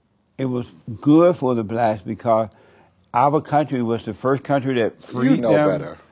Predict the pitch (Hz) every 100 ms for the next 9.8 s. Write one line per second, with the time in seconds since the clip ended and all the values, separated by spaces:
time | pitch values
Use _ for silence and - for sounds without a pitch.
0 | - 110 123 104 131 135 - 143 127 117
1 | - 135 143 165 151 143 117 151 156 151
2 | 151 123 143 156 120 - 107 85 80 127
3 | 127 - 135 156 147 - 143 131 143 135
4 | 123 113 _ - 110 - 139 131 82 127
5 | 135 113 143 160 - _ _ _ _ _
6 | - 143 143 147 143 135 - _ 127 143
7 | 147 131 120 120 135 135 - 160 143 156
8 | 156 139 123 131 143 139 107 - 107 135
9 | 147 - 123 135 117 143 156